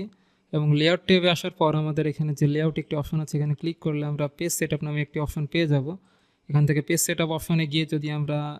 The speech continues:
just লেআউট ওয়ান নামে যে পেজটি আমার ডিফল্ট ছিল, সেটি এখানে শো করছে। আমরা চাইলে নতুন একটি পেজ ক্রিয়েট করতে পারি অথবা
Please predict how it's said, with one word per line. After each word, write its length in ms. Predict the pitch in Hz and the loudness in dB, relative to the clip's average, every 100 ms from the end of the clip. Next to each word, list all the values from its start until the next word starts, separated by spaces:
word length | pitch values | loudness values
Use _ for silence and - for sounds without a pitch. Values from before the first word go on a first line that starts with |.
| _ _ _ _ 160 | _ _ _ _ 2
just 160 | 151 - | 2 4
লেআউট 220 | 156 170 151 | 6 6 6
ওয়ান 140 | 160 165 | 4 6
নামে 140 | 165 160 | 6 4
যে 80 | 160 - | 2 2
পেজটি 240 | 156 - 156 | 2 4 2
আমার 120 | 143 147 | 2 -2
ডিফল্ট 240 | - 156 - | -4 -4 -2
ছিল, 160 | 170 151 175 170 | -2 -2 -4 -2
সেটি 160 | 151 151 | -2 0
এখানে 180 | 151 143 | 0 0
শো 60 | 156 147 | -2 -6
করছে। 220 | 151 - 151 | -8 -4 -4
আমরা 120 | 143 | -2
চাইলে 160 | 151 147 151 | 0 0 -2
নতুন 180 | - 160 151 | 0 0 0
একটি 120 | 143 | -2
পেজ 120 | - 143 | -6 -8
ক্রিয়েট 200 | - 165 - | -4 -4 -4
করতে 180 | 175 170 175 | -10 -8 -6
পারি 200 | 180 185 - _ _ _ _ - | -6 -10 -14 _ _ _ _ -4
অথবা 360 | 170 185 185 | -2 0 2